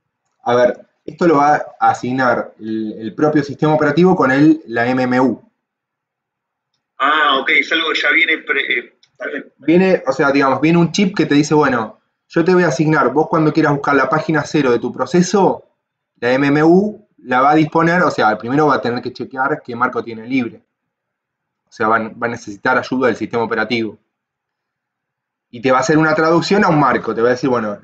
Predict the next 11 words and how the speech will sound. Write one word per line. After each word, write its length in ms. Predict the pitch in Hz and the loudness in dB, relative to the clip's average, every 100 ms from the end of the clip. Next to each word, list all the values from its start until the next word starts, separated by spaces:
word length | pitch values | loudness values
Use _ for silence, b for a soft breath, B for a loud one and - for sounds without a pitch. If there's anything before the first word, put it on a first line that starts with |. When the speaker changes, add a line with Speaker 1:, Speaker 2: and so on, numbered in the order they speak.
| _ | _
Speaker 1:
el, 220 | 117 120 | -12 -12
el, 300 | 110 120 120 - | -12 -16 -16 -12
la 120 | 123 | -6
página 300 | 151 151 160 | -4 -2 -4
cero 600 | - 185 214 220 - _ | 0 2 2 0 -4 _
te 80 | - | -2
la 180 | 123 123 | 2 2
envío 380 | 123 135 165 180 | 2 2 2 4
al 80 | 151 | 2
marco 320 | 131 131 123 | 0 -2 -6
cinco. 480 | - 127 107 - | -6 -6 -8 -16